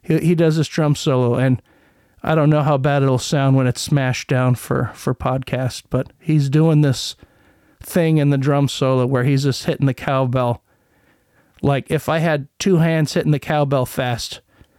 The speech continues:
that's as fast as he was playing it with one hand. It was, uh,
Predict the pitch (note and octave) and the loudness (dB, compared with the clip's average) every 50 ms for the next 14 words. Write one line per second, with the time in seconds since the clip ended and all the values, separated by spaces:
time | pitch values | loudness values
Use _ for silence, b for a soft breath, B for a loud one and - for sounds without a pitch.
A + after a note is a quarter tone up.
0 | b b b b b b b - E3+ D#3+ D#3 - - D#3 C#3 - - D3+ D3 C#3+ | b b b b b b b -2 -2 -2 0 -2 -2 -4 -4 -2 -2 -2 -2 -2
1 | - - D3 C3+ - D3+ C#3+ C#3 - - - D3 C#3 C3+ B2+ C3+ C3 B2 - D3+ | -2 -4 -4 -2 0 0 0 -2 -2 -2 0 0 0 0 0 0 -2 -2 0 0
2 | C3+ C3 A#2+ B2+ A#2+ B2+ B2+ - - C3 B2+ A2+ - C3 B2 B2 B2+ | 0 0 0 0 0 0 0 0 0 0 0 0 0 0 0 0 0